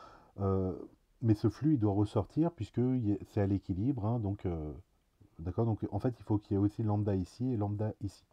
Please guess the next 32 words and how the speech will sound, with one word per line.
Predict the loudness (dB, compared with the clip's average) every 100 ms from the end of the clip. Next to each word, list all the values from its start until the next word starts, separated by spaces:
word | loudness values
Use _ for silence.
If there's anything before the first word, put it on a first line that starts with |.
| _ _
d'accord ? | -12 -12 _ _ _ -20 -20 -20 -20 -20 0
Voilà, | 4
alors | 4 2
globalement, | 4 6 6 4 4 2 0 -4 -14 -20 -10
en | 0
fait, | 0 2
alors | 0 0
là, | -2
c'est | -4
très | -4 2 2 2
intéressant, | -2 -2 -4 -6 -10 -10 -18 -20 -8
c'est-à-dire | -4 0
que | 0
globalement, | 4 4 6 4 4 2
il | 2
doit | 2
y | 2
avoir | 4 2
lambda | 2 2 2 0
personne | 0 -4 -2 -4 -2 -6 -8
qui | -10
passe, | -4 -4 -6 -20 _ _ -12
d'accord ? | -6 -6 -8 -16 -20 -8
Lambda, | 2 4 4 4 2
c'est | 0 -4
quoi ? | 0 2 0
C'est | -2 0 0 0 0
le | -2
flux | 0 -6
de |
patients | -2 -2 0 0
entrants, | 0 -2 -2 -2